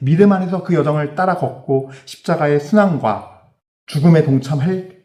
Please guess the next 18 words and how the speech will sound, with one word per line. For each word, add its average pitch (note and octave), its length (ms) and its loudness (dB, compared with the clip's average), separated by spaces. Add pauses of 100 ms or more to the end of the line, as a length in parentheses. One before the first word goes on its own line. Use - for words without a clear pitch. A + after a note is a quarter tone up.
때 D#3 220 0
나눌 C#3 240 2
수 C#3 120 -6
있는 B2+ 180 0
인사예요. G#2+ 560 -10 (360)
그 D#3+ 120 2
마음 E3+ 280 8
없이 C#3+ 680 -4 (200)
그냥 D#3 580 2 (240)
아무것도 G#3+ 520 4
없이 - 180 -6
나눌 C3 240 0
수 C3+ 120 -8
있는 B2+ 520 -2 (300)
그런 E3+ 180 4
인사는 C3+ 280 2
아니에요. G#2 480 -6 (280)
아무것도 C#3+ 580 2